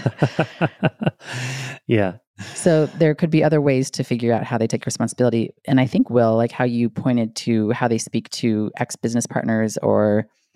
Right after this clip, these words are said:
Speaker 1: their intimate partnerships, are they putting blame on other people, or are they taking responsibility for breakdowns?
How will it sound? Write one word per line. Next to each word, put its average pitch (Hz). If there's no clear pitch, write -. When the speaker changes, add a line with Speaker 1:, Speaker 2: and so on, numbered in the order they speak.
Speaker 1:
their 117
intimate 123
partnerships, -
are 123
they 117
putting 117
blame 123
on 117
other 120
people, 117
or 113
are 104
they 101
taking 104
responsibility 123
for 120
breakdowns? 113